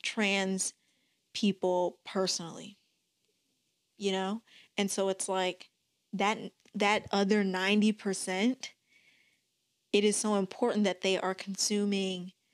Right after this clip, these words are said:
representation, especially good representation of trans or gender nonconforming individuals, because that is the main way that they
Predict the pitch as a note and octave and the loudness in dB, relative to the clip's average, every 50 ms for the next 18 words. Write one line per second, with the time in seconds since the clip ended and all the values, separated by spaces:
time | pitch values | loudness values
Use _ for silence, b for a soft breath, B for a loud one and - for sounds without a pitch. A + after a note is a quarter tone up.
0 | _ _ _ _ _ _ _ _ _ _ _ - A3 G3+ - G3 F#3+ G3 F#3+ - | _ _ _ _ _ _ _ _ _ _ _ -2 0 0 0 0 -2 -2 -4 -2
1 | - G#3 G3+ G3 - G#3 G3 G3 F#3+ F#3 F#3+ G#3 _ _ _ _ _ _ _ _ | 0 0 2 2 2 0 0 -4 -4 -6 -8 -12 _ _ _ _ _ _ _ _
2 | _ - G3+ F#3+ - - G#3+ A3 - - G3+ F#3+ F3+ - G3+ G3+ G3+ G3+ G3 F#3+ | _ 0 0 0 2 2 2 2 2 2 0 -2 0 2 0 2 2 2 0 0
3 | F#3 G3+ F#3 F#3 - F#3+ F#3 - G3 F3+ - - F#3 F3 E3+ - - - G#3 G3 | -2 -4 -4 -2 -2 -2 -2 -2 -4 -4 -6 -6 -6 -6 -4 -4 -4 -2 -2 -2
4 | F#3 F#3 F3+ F3+ F3 - - F#3+ F#3 F3+ E3+ - F#3 F3 F3 F3+ F3+ F3 F3 F3 | 0 0 -2 -4 -4 -6 -4 -2 -2 -2 -2 -4 -4 -4 -4 -4 -4 -4 -4 -4
5 | F3 F3+ - G3 F3+ F3 - - F3+ E3+ E3+ E3+ E3+ E3+ E3+ E3 D3+ - - F#3 | -4 -6 -4 -6 -6 -6 -8 -10 -10 -10 -10 -10 -10 -10 -10 -10 -10 -8 -6 -6
6 | F3 E3+ G3 F3 F#3 G3 G3+ G3+ G3 F3+ F#3 F3+ F3+ E3 - B B B B B | -6 -6 -4 -2 0 0 0 0 0 0 0 -2 -2 -6 -10 B B B B B
7 | B - G3+ G#3 - G#3+ G3 F#3+ G3 G3 F#3 - - b b b b b - G3 | B 0 0 0 0 -2 -2 0 0 -2 -4 -6 -10 b b b b b -8 -2
8 | F3+ G#3+ G3+ G#3 G#3 - - G3+ F#3+ F3+ - - F#3+ F#3 F#3+ F#3+ F#3 F#3+ F#3+ F#3 | 0 2 4 4 2 2 2 0 0 0 0 -2 -2 0 0 0 0 -2 -2 -2
9 | F#3 F3 F3+ F3+ F3+ - F#3 F3+ - - E3+ E3 E3 E3+ E3 E3 F#3 | -2 -2 0 0 0 -2 -4 -4 -4 -2 -2 -2 -2 -2 -4 -6 -8